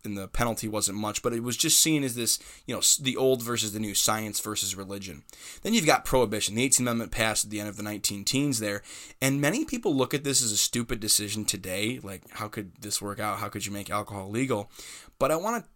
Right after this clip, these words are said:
talk about a couple things. It only outlawed the sale of alcohol. People could still make, kinda make their own, like, beers and wines. But I want you to understand something, that Americans had a reputation of being very hard drinkers at the time. I mean, people would visit from the, uh, from other countries. Um,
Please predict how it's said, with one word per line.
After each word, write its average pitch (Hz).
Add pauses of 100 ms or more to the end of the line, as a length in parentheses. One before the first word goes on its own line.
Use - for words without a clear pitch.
(200)
talk 156
about 117
a 110
couple 107
things. 104
It 117
only 214
outlawed 131
the 143
sale 143
of 139
alcohol. 143
People 151
could 120
still -
make, 117
kinda 113
make 107
their 110
own, 110
like, 104
beers 107
and 101
wines. 107 (320)
But 160
I -
want 190
you -
to 202
understand 160
something, 117
that 113 (340)
Americans 147
had 202
a 185
reputation 143
of -
being 110
very 120
hard 113
drinkers 104
at 87
the 95
time. 95
I -
mean, 104
people -
would 107
visit 110
from 107
the, 107
uh, 101
from 110
other 110
countries. 117 (440)
Um, 98